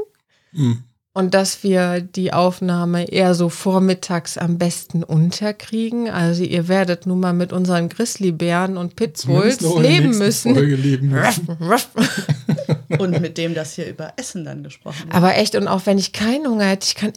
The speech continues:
Speaker 2: immer über Essen, über Disney und Essen kann ich immer reden. Also, hä? Es hat überhaupt nichts mit dem Hunger zu tun. <laughs>
Speaker 1: Ah, ja.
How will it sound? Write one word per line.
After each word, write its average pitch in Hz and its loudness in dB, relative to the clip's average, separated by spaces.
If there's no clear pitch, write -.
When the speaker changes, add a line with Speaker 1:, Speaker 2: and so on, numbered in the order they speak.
Speaker 2:
immer 254 0
über 185 -2
Essen, 185 -2
über 190 2
Disney 240 0
und 214 -4
Essen 208 -2
kann - -14
ich - -12
immer 220 2
reden. 170 -2
Also, 170 -2
hä? 196 -8
Es - -14
hat 208 2
überhaupt 220 4
nichts 247 -2
mit 214 0
dem 202 0
Hunger 185 0
zu - -6
tun. 160 -10
<laughs> 175 -8
Speaker 1:
Ah, 147 4
ja. 147 0